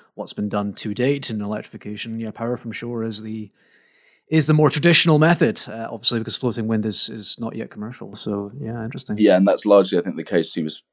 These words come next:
Speaker 2: specifically pointing to platforms that, um, probably will be decommissioned in the late twenty thirties, and that it would be, uh, wrong for the taxpayer to subsidise companies to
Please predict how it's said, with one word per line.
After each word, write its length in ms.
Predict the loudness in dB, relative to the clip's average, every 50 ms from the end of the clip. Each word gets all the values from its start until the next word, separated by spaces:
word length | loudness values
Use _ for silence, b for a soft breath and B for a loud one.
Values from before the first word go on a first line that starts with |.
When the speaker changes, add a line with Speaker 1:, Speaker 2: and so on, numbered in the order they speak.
| _ _ -16
Speaker 2:
specifically 600 | -14 -12 -10 -10 -8 -6 -6 -6 -6 -6 -8 -8
pointing 420 | -2 2 2 2 2 2 -2 -4
to 280 | -4 -2 0 0 0 0
platforms 600 | 2 2 2 2 0 0 -4 -2 0 0 0 0
that, 200 | 0 0 0 0 _ b b b b b b b b b b b -8
um, 540 | -6 -4 -4 -4 -4 -4 -4 -4 -6 -8 -10 -16 -20 -18 -6
probably 480 | 0 0 0 0 0 -2 0 0 0 2
will 340 | 0 0 0 -2 -2 -6 -10 _ _ _ _ _ _ _ _ 0
be 100 | 0 2
decommissioned 640 | 4 2 2 2 2 2 2 2 2 0 0 0 0
in 80 | 2
the 80 | 2 4
late 200 | 4 2 2 0
twenty 280 | -2 -2 -2 -2 -2 -4
thirties, 640 | 0 4 4 4 4 2 2 2 2 2 0 -2
and 280 | -4 -2 0 0 0 2
that 100 | 2 0
it 80 | -2 -2
would 100 | -2 2
be, 320 | 2 4 4 2 0 -4 _ _ _ _ _ _ _ _ _ _ _ _ _ _ _ -20 -12 -6 -4
uh, 240 | -2 0 0 0 -2
wrong 560 | -2 -2 2 4 6 8 8 8 6 4 2 0
for 140 | -2 -4
the 80 | -6 -4
taxpayer 520 | -2 0 -2 -2 -2 -4 -2 0 0 0
to 120 | 0 -2 -6
subsidise 680 | -4 -2 -2 -2 -4 -6 -4 -2 -2 -2 -2 -4 -4
companies 520 | -4 -4 -2 -2 -2 -2 -2 -2 -2 -2 -4
to 140 | -8 -8